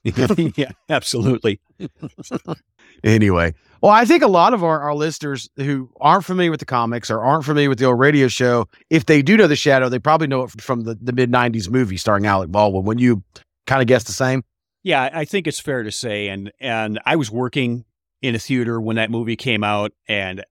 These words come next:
Speaker 1: I was chomping at the bit for that movie to come out, 'cause again, drawing from hearing some of the radio stuff, uh, fr-, from my childhood. And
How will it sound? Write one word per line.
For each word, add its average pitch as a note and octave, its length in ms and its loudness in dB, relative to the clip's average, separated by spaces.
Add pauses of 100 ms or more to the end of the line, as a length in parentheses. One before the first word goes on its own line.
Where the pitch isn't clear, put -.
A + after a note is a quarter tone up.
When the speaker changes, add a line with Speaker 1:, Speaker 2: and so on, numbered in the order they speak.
(120)
Speaker 1:
I G#2+ 200 0
was G2+ 160 -6
chomping A#2+ 440 0
at F#2+ 60 -6
the G#2 80 -6
bit B2+ 200 -4
for - 120 -10
that A2 180 -2
movie G2 240 -8
to G2 80 -10
come G2+ 180 -6
out, F#2+ 120 -4
'cause F#2+ 120 -12
again, G2 320 -4
drawing G2 380 -6
from F#2 420 -6 (360)
hearing A#2 360 0
some A#2+ 160 -2
of G#2+ 40 -2
the G2 80 -2
radio G#2+ 360 0
stuff, F#2 480 -6 (140)
uh, F#2 220 -6
fr-, G#2+ 280 -16
from A#2 160 -8
my F#2+ 100 -6
childhood. B2 500 -2
And G#2+ 120 -8